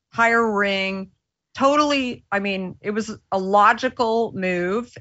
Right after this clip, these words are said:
It was, uh, definitely in their best interests as long as those sandwiches sold, uh, but it wasn't a good thing for me. And I had six months of inventory in the warehouse that was gonna go bad because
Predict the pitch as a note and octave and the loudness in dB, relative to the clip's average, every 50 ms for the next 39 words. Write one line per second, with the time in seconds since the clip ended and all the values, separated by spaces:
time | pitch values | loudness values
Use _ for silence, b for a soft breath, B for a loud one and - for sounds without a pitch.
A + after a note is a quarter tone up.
0 | - F#3 F#3 F#3 - - F#3+ F#3 F#3 F#3 F3+ F3 E3+ F3 D#3+ - - - - - | -8 -6 -4 -4 -4 -4 -2 0 0 0 0 0 -2 -4 -6 -10 -14 -10 -4 -2
1 | E3+ F3+ F3 F3 E3+ D#3+ D#3 - - G3 G#3 - C4 B3+ B3 B3 A#3+ A#3+ A#3 A3 | 0 2 2 2 0 0 -2 -2 -2 -2 -2 0 -2 -2 -2 0 0 0 0 0
2 | A3 A3 A3 G3 F#3 F3+ G#3 - - G#3 F#3+ F#3 F#3 - G3 E3+ F#3 B3+ C4+ - | 0 0 0 2 2 0 0 -2 -6 -6 -6 -6 -4 -4 -2 0 0 0 -2 -4
3 | - - - b b b b F3 F3+ E3+ F#3 F#3 F#3 F#3+ F#3 E3 E3 F3+ E3 C3+ | -12 -16 -16 b b b b -6 -4 -2 0 0 0 0 0 -2 -2 -2 -4 -4
4 | - F3+ F3 F3 F3 E3 - F#3 E3+ - - - G#3 F#3 F3 E3+ F3 G3+ A#3+ A#3+ | -4 -4 -2 -2 -4 -4 -6 -8 -10 -10 -6 -4 -2 0 2 2 2 0 0 -2
5 | - b b b b b b b G3+ G3+ G3 F#3+ F3+ - - - A3+ G#3+ G#3 G3+ | -6 b b b b b b b 2 4 4 4 2 0 -4 0 2 4 4 4
6 | G3 - - F#3+ F3 E3+ F3+ F3+ F3 F#3 F#3 E3+ D#3 C#3 E3+ E3 D#3+ D#3 D3+ - | 4 0 -2 -4 -2 0 0 0 0 -2 -4 -6 -4 -4 -2 -2 -2 -2 -4 -8
7 | _ _ _ _ - E3 D#3+ D#3+ C3+ - D#3+ D#3 D#3+ D#3 C#3+ B2 A#2+ - - F3+ | _ _ _ _ -8 -6 -6 -6 -6 -6 -6 -6 -6 -6 -6 -8 -8 -8 -4 -2
8 | G3+ G#3 G#3 G#3+ A3+ A#3 A3 - - _ _ - G#3 A3 A#3+ C4 A#3 A3+ G#3+ - | 0 2 2 0 0 -2 -6 -10 -16 _ _ -4 -2 0 2 4 4 4 2 0
9 | - - - - C#4 - - - B3 A#3+ A#3+ A#3+ - - F#3+ F3+ - - F#3+ G3+ | -6 -12 -10 -10 -10 -8 -4 -2 -2 -2 -2 -4 -8 -12 -12 -12 -10 -8 -6 -6
10 | F#3 E3+ D#3 C3+ - C#3+ C3 C3 - - - - _ - F3+ F3 E3+ F3 F3 F3 | -4 -6 -8 -10 -10 -8 -8 -8 -8 -10 -14 -14 _ -8 -6 -4 -4 -4 -4 -6
11 | F3+ F3 - - - - E3+ E3+ E3+ E3 E3 E3 E3+ D3+ C#3+ C#3 C3 C3 - - | -6 -10 -12 -12 -10 -8 -6 -2 0 0 0 0 0 0 0 0 -2 -6 -10 -16
12 | _ - E3 D3+ - E3 E3 D3 C#3 - - _ - - F#3+ F#3 F3+ E3+ E3 E3 | _ -6 -6 -6 -4 -6 -8 -8 -10 -14 -16 _ -10 -4 -2 -2 -2 0 0 -2
13 | D#3 D3 D#3 C3+ B2 G2+ G2+ D#2 - - - E3+ D#3 F#3 E3 C3+ | 0 0 0 0 2 0 0 -2 -4 -8 -12 -10 -8 -6 -6 -8